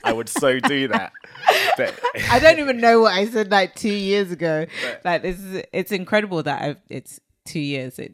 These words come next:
Speaker 2: it feels like yesterday we did the first one.
Speaker 1: Yeah, no, it's been insane. It's been a huge journey. And so, yeah, thanks for coming back. And we really wanna know where you're at, what you're up to. But
Speaker 2: Yes.
Speaker 1: to start things off, first and foremost, you are officially my most popular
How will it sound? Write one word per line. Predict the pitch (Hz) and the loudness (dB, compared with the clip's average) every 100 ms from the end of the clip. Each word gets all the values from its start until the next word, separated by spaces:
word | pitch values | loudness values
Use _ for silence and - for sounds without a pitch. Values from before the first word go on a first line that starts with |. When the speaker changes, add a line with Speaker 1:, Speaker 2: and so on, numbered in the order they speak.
| - | -12
Speaker 2:
it | 143 | -10
feels | - 156 143 | -6 -8 -6
like | 143 131 - | -10 -10 -12
yesterday | 135 - 143 135 131 | -14 -14 -14 -12 -12
we | 135 | -12
did | 135 135 | -12 -14
the | 131 | -16
first | - 139 - | -16 -18 -16
one. | 131 139 147 _ 107 | -16 -16 -20 _ -6
Speaker 1:
Yeah, | 101 | -4
no, | 95 | -2
it's | 90 - | -4 -2
been | 104 | -2
insane. | 98 90 113 92 90 | -2 -4 -4 -4 -4
It's | 87 | -8
been | - 98 98 - | -4 -2 -2 -4
a | 95 | -8
huge | - - 117 104 - | -6 2 2 2 0
journey. | 113 110 98 92 | 2 4 4 0
And | 95 | -2
so, | 117 | -2
yeah, | 110 131 117 90 | 0 0 -2 -4
thanks | - 139 131 | -2 -2 -2
for | 151 | -6
coming | 160 143 110 85 - | -4 -4 -4 -6 -8
back. | 151 135 - | -6 -6 -6
And | 107 107 - _ _ - | -6 -6 -10 _ _ -2
we | 120 | 0
really | 131 139 | 2 2
wanna | 135 127 | 2 0
know | 120 123 113 | 0 -2 -2
where | 104 113 139 | -2 0 0
you're | 131 113 113 | 2 0 0
at, | 139 107 | -4 -2
what | 120 101 | -2 -2
you're | 113 117 | 0 0
up | 135 - | -2 -4
to. | - 95 82 87 - | -4 -4 -6 -2 0
But | 170 196 - - - - | 2 0 -6 -16 -20 -8
Speaker 2:
Yes. | 156 147 117 - 285 - _ | -4 -4 -4 -10 -16 -18 _
Speaker 1:
to | - | -10
start | 107 - - 135 143 - - | -8 -8 -6 -2 -2 -2 -4
things | 139 123 120 110 | -4 -2 -4 -6
off, | 95 | -2
first | - 139 139 | 2 2 2
and | 127 | -2
foremost, | 123 98 92 | -2 -2 -4
you | 110 120 | -6 -4
are | 107 | -4
officially | 104 117 - 98 92 | -6 -8 -6 -6 -4
my | 92 92 92 | -4 -4 -6
most | 92 - | -8 -6
popular | - 143 - 98 90 | -4 -4 -6 -8 -8